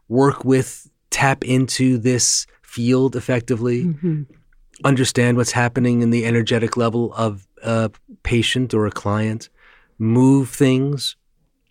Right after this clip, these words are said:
Speaker 1: inexplicably but beautifully. There's a spiritual connection that has to do with the healer's own practice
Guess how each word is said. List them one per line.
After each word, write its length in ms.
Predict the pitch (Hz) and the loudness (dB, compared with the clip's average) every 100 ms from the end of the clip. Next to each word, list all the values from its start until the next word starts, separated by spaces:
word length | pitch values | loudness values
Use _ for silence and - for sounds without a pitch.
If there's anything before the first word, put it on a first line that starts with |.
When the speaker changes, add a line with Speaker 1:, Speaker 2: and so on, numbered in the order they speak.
| - | 0
Speaker 1:
inexplicably 960 | 143 131 - - 123 120 131 123 131 131 | 4 4 2 -2 -2 0 0 2 2 2
but 220 | 110 104 _ - - | 0 -2 _ -20 -8
beautifully. 680 | 101 120 120 - 123 127 135 _ _ - _ _ | 0 2 2 0 -2 -2 -6 _ _ -20 _ _
There's 220 | 127 117 107 | 0 2 2
a 60 | |
spiritual 540 | - - 139 147 143 123 | -2 2 4 4 2 -2
connection 720 | - 127 190 - 127 110 110 _ _ _ - | 0 2 2 0 0 0 -2 _ _ _ -2
that 100 | 110 | 0
has 180 | 120 - | 0 -2
to 100 | 120 | -2
do 200 | 117 117 | 2 2
with 280 | 113 104 - | 2 -2 -8
the 320 | 107 110 110 | -4 -2 -2
healer's 560 | 104 120 127 131 120 104 | -4 -2 2 2 2 -2
own 300 | - 117 123 | -2 0 0
practice 840 | 117 113 113 - 127 113 - - | -2 -4 -4 -6 -8 -8 -12 -16